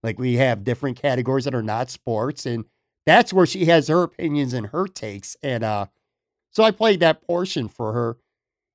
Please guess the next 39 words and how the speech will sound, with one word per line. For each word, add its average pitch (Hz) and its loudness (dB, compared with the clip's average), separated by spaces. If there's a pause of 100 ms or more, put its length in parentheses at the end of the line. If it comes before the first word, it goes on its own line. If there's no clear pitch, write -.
(160)
and 131 -2
she 226 -2
came 220 2
up 180 4
with 156 0 (540)
four 208 6
people 190 0
that 135 2
she 160 -2
was 135 -2
like, 123 -6
"I 139 -2
can't 175 -2
believe 143 0 (420)
you 156 6
didn't 123 2
say 131 0
these." 104 -4
Now, 147 6
one 190 6
of 190 4
'em, 165 2 (380)
everybody, 135 4
so 160 0
we 208 6
both 165 4
missed 139 0
one 131 2
of 104 -6
'em 101 -6
for - -16
sure, 127 -6
and 110 -2
that 214 6
was 147 2
Darth 131 2
Vader. 107 -8 (600)
That 180 6
was, 190 2